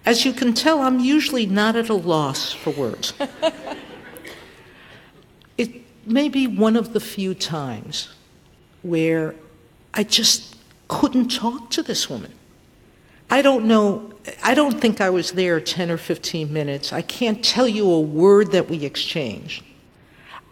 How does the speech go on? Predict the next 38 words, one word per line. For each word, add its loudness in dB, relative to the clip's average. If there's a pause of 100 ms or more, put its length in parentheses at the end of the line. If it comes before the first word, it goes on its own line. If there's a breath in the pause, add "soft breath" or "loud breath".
I 2 (160)
fled. 0 (440)
I -2
ran 2
out 2
of 0
that -4
room, -6 (540 soft breath)
and 4
I 0
retraced 2
my -8
steps -8 (420)
home. -2 (1160 soft breath)
I 4
walked 4
into 0
my -4 (480)
apartment -6
at 0
home, -4
and 0
my -2
mother -2
looked -6
at -8
me -8
and -10
said, -6 (120)
"Why -2
are -2
you -4
here? -4
You -4
were 0
supposed -2
to -4
s-, -4